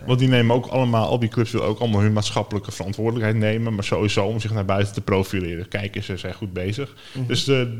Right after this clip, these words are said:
Speaker 1: dan ben ik benieuwd van, ja, wat doen zij dan? Eh, maar die zijn ook allemaal met dit soort tra-, trajecten bezig.
Speaker 2: Ja,
Speaker 1: Ja.
Speaker 2: ja.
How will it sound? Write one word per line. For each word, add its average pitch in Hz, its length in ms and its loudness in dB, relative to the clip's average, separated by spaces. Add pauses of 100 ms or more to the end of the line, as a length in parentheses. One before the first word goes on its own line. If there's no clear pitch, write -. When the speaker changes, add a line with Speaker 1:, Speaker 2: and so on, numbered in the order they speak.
Speaker 1:
dan 127 180 0
ben 120 120 2
ik 123 100 2
benieuwd 131 300 4
van, 139 140 0
ja, 127 180 2
wat 113 140 4
doen 127 140 4
zij 123 160 2
dan? 113 340 2
Eh, 104 260 0
maar 113 180 2 (320)
die 135 180 2
zijn 131 160 2
ook 123 140 6
allemaal 127 180 4
met - 20 2
dit 120 80 -2
soort 120 160 0
tra-, 117 200 0 (100)
trajecten 113 340 2
bezig. 95 320 0
Speaker 2:
Ja, 113 200 -2
Speaker 1:
Ja. - 220 -6
Speaker 2:
ja. - 140 -10